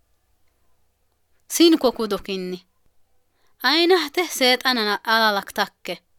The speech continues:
tanqome. Iyesus ku goroniso, abta, esseritta. Ka qala tam izzizehke,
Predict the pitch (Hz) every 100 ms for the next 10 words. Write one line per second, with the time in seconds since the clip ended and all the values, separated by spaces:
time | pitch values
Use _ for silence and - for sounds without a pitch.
0 | - 240 240 220 233 226 185 185 _ _
1 | _ _ _ _ _ _ 262 311 339 359
2 | 392 403 - 330 302 285 269 269 - 269
3 | 349 - _ 233 233 233 - 330 381 -
4 | _ _ _ 226 220 - 220 208 202 -
5 | 196 - _ _ _ _ _ _ _ _
6 | _ _ - 320 339 - 277 294 285 -
7 | _ _ - 262 240 247 240 269 302 247
8 | - 285 302